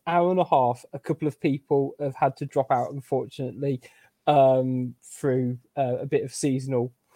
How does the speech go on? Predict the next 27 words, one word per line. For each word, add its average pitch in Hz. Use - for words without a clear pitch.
uh, 131
flu. 143
So 143
we 147
wish 170
them 156
well, 151
but 151
me 151
and 156
Tom 160
are 151
gonna 147
crack 170
on 165
'cause -
we're 135
really 147
keen 139
to -
talk 131
about -
yesterday's 123
game. 165
Have 185
a 180
look 165